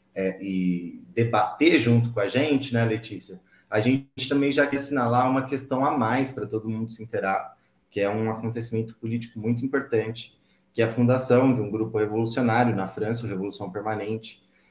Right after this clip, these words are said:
é, que integra a F T, a fração trotskista, que é a organização internacional que o M R T faz parte, reunindo um setor da vanguarda operária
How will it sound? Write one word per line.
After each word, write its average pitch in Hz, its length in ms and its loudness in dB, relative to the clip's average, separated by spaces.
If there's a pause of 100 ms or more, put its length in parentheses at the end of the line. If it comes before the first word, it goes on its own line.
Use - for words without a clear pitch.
(160)
é, 87 180 -2
que - 160 -10
integra 113 400 6
a 98 40 6
F 95 200 -4
T, 113 120 2
a 127 60 2
fração 107 380 -4
trotskista, - 580 -6
que - 80 -6
é 101 40 -6
a 98 40 -2
organização 95 480 -2
internacional 98 600 -10
que - 80 -10
o 92 40 -6
M 95 80 -4
R 92 140 -6
T 104 220 0
faz 113 240 2
parte, 107 560 2 (360)
reunindo 139 720 6
um 107 160 -4
setor 117 720 0
da 101 140 -4
vanguarda 107 420 -2
operária 104 800 0